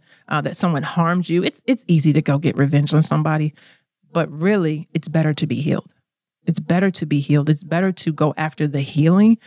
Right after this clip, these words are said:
c-, because the revenge, you'll still have the hurt, you'll still have the hole that exists, and you will never be able to truly be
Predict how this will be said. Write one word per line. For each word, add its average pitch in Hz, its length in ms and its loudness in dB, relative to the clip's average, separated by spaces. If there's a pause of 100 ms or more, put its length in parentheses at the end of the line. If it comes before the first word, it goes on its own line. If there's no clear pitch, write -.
(300)
c-, - 60 0
because 175 280 0
the 165 100 -2
revenge, 175 440 2
you'll 180 120 2
still 185 260 0
have 165 320 -6
the - 100 -4
hurt, 160 280 -2
you'll 160 100 0
still 170 180 0
have 160 180 -2
the 143 120 -4
hole 143 240 0
that 139 140 0
exists, - 560 -2 (400)
and 175 160 4
you 185 80 4
will 175 80 4
never 170 260 0
be 160 160 0
able 160 180 0
to - 120 -2
truly 208 400 4
be 135 340 -2